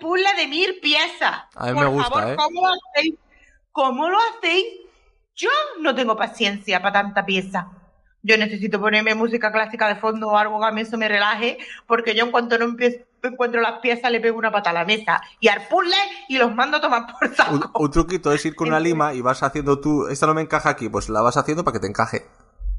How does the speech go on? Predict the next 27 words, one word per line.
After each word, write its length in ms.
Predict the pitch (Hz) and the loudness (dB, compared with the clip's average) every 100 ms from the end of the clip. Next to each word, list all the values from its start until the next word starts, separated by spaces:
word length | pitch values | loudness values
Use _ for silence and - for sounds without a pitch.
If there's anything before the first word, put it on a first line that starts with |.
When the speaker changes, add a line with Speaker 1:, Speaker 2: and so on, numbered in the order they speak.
| - - - - - - | -8 -10 -10 -10 -18 -2
Speaker 1:
Pero 160 | 202 202 | 0 0
entonces 420 | 190 202 202 208 | 2 2 2 -2
no 100 | 226 | 0
te 100 | 247 | 0
sale 260 | 262 269 349 | 0 0 0
el 40 | |
dibujo. 400 | 381 320 381 403 349 - | 0 0 0 2 0 0
Speaker 2:
<laughs> 0 | 170 151 | 0 2
Ya, 240 | 151 170 | 2 2
Speaker 1:
Te 60 | - | 2
Speaker 2:
pero 120 | 156 | 2
Speaker 1:
sale 20 | |
Speaker 2:
bueno. 220 | 147 202 | 4 2
Speaker 1:
un 60 | 339 | -2
abstra-, 420 | 330 330 294 294 - - - - 320 | -4 0 0 -2 -12 -8 -4 -2 0
un 120 | 330 | 0
abstracto 420 | 294 330 285 285 | 0 2 0 0
como 220 | 269 269 | 0 0
Picasso. 580 | 262 254 339 - 480 262 143 | 0 2 0 2 -2 0 4
Speaker 2:
O 100 | 147 | 4
montamos 520 | 139 139 202 233 214 | 4 4 4 4 4
el 100 | 220 | 2
puzzle 400 | - 269 254 226 170 | 4 4 4 2 2
o 460 | 147 143 147 151 | 2 4 4 4
hacemos 300 | 143 175 175 170 | 2 2 0 2
el 100 | 165 | 4
dibujo. 500 | 131 110 - 104 | 2 0 0 -2